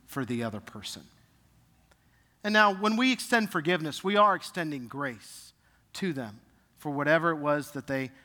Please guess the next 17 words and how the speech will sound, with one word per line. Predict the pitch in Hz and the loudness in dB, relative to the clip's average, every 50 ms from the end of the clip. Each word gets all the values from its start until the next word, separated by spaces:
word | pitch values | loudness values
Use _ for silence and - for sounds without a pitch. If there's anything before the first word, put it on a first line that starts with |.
| _ _ _ | _ _ _
hurt | - - 175 165 - - | -6 -4 -4 -4 -4 -6
us | 135 127 117 - - | -10 -8 -8 -10 -12
with. | 127 120 110 104 - - - _ _ _ _ _ _ _ _ _ _ _ _ _ _ _ _ _ _ _ _ _ _ _ _ _ | -10 -12 -12 -12 -16 -20 -20 _ _ _ _ _ _ _ _ _ _ _ _ _ _ _ _ _ _ _ _ _ _ _ _ _
But | 160 - | -14 -6
forgiveness | - 175 156 - 214 240 233 269 285 277 262 - - - - | -6 -6 -2 0 0 0 2 2 0 0 -2 -4 -8 -10 -8
is | - 151 - - | -6 -6 -6 0
ultimately | 147 160 175 185 185 - 226 226 240 233 233 233 240 262 269 240 - - - - _ _ _ _ _ _ _ _ _ _ - | 2 2 2 2 0 -2 -2 -2 -2 0 0 -2 0 0 -2 -6 -10 -18 -20 -20 _ _ _ _ _ _ _ _ _ _ -16
a | 131 | -16
gift | 107 - 160 180 190 190 - - - - | -6 -2 0 0 0 -2 -6 -18 -16 -8
you | 143 135 123 | -8 -8 -6
give | - 147 147 147 147 151 147 147 - - - _ _ | -4 -2 0 0 0 -2 -4 -8 -16 -20 -20 _ _
to | - - 127 | -12 -10 -8
yourself. | 117 117 101 - - 113 95 - - - - - - _ _ _ _ _ _ _ _ _ _ _ _ _ _ _ _ _ _ _ _ _ _ _ _ _ _ _ _ _ _ _ | -8 -8 -8 -10 -10 -10 -12 -12 -16 -20 -20 -20 -20 _ _ _ _ _ _ _ _ _ _ _ _ _ _ _ _ _ _ _ _ _ _ _ _ _ _ _ _ _ _ _
I | 143 | -2
heard | 139 160 165 160 156 147 - - | 0 2 4 4 2 0 -4 -16
a | - - | -20 -12
quote | - - 160 156 156 170 - | -2 0 2 2 2 0 -4